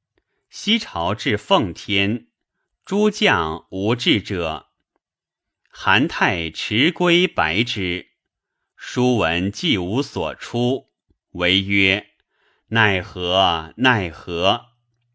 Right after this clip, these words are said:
吾己，其母病甚。丙辰，叔文盛具酒馔，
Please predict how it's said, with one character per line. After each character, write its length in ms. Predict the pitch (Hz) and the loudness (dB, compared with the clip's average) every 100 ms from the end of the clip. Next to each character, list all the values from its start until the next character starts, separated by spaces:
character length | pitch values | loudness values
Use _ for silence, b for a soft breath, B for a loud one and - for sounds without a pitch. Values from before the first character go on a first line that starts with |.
| _ _ _ _ _ _ | _ _ _ _ _ _
吾 260 | 110 120 208 | -2 2 2
己， 640 | - 95 78 85 101 - _ _ _ _ _ | 0 -8 -4 -4 -4 -8 _ _ _ _ _
其 320 | - - - | -16 2 2
母 400 | 185 104 82 80 | 4 0 -2 -6
病 340 | - 170 123 85 | -4 -2 0 -2
甚。 440 | - 127 85 - _ _ _ _ _ _ _ _ _ _ | 0 0 0 -6 _ _ _ _ _ _ _ _ _ _
丙 240 | - 92 87 | -2 0 -2
辰， 560 | - 85 85 92 120 _ _ _ _ _ _ | -2 -2 0 -2 -4 _ _ _ _ _ _
叔 360 | - 226 240 | -6 0 0
文 320 | 147 87 101 | 2 2 2
盛 420 | 123 - 226 151 107 | 0 2 2 2 0
具 180 | 139 | -2
酒 380 | 101 - 87 76 | -2 -4 -6 -8
馔， 420 | 78 143 95 78 | -2 2 2 0